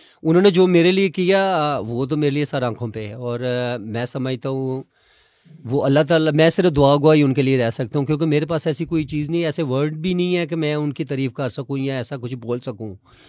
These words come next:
क्योंकि ये एक बहुत बड़ी अच्छी, अ, चीज़ है। और महंगा जब ट्रीटमेंट होता है, वहीं से इंसान रह जाता है।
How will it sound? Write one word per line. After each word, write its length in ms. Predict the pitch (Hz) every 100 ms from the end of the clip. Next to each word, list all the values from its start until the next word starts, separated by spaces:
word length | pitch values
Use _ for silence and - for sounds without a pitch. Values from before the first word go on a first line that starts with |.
| - _ -
क्योंकि 240 | 160 226
ये 320 | 190 156 208
एक 160 | 208 214 196 165 104
बहुत 200 | 147 190
बड़ी 280 | 147 139 151
अच्छी, 300 | 147 123 143
अ, 60 | 139 131 127 123 120 117
चीज़ 400 | - 120 120 143
है। 120 | 175
और 360 | 156 156 151 147 _ _ _ _ _ _ 98
महंगा 340 | 113 120 135
जब 180 | 131 127
ट्रीटमेंट 340 | - 123 123 123
होता 200 | 113 135
है, 60 |
वहीं 160 | 117 127
से 160 | 117 120
इंसान 320 | 107 113 104
रह 140 | 104
जाता 280 | 101 90 110
है। 100 | 98